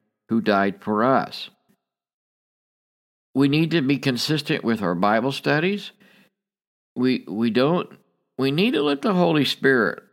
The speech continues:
we need to let God do his job because,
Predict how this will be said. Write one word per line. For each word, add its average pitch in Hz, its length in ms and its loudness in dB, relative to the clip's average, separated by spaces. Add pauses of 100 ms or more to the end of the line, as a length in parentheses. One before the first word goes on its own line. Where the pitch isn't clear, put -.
we 123 100 -2
need 196 160 -2
to 214 60 -4
let 196 200 -2
God 117 320 0
do 104 200 0
his 101 340 -2
job - 340 -4
because, 110 440 -2